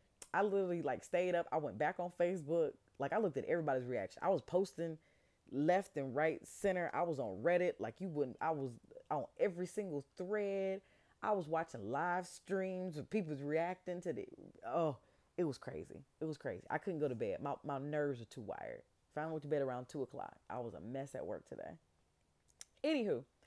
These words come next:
back to the episode. Dany literally just went, just, baby girl just went cray. So remember when they were celebrating the fact that Arya literally just saved the entire universe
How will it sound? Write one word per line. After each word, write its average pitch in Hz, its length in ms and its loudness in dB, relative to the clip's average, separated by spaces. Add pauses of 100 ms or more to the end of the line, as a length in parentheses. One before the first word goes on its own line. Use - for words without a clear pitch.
(140)
back 170 200 4
to 165 60 -2
the 127 120 2
episode. - 460 -8 (600)
Dany 254 320 4
literally 180 340 2
just 139 220 -6
went, 123 260 -8 (840)
just, 240 200 -2 (500)
baby 294 160 -2
girl 151 200 0
just 110 140 -10
went 87 180 -10
cray. - 460 -8 (220)
So 190 140 0
remember 247 340 2
when 175 420 -2 (320)
they 190 80 6
were 202 140 6
celebrating 165 920 0 (540)
the 143 100 -4
fact 156 220 2
that - 160 2
Arya 98 520 0 (400)
literally 165 420 2
just 135 320 -2 (1000)
saved 226 480 6
the 160 120 2
entire 143 760 -4
universe 82 600 -8